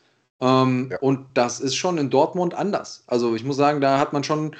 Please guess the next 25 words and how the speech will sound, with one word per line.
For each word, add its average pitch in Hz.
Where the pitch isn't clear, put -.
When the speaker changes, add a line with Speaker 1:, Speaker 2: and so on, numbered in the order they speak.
Speaker 1:
gesehen, 165
dass 139
sich 135
das 135
einfach 131
viel 165
weiter 170
verteilt 170
über, 139
über 139
Deutschland 139
hinweg. 160
Und, 135
ähm, 123
ja, 135
ich, -
ich 127
sag 170
ja, 95
Dortmund 127
wird 123
groß. -
Ähm, 104
und, 113
äh, 113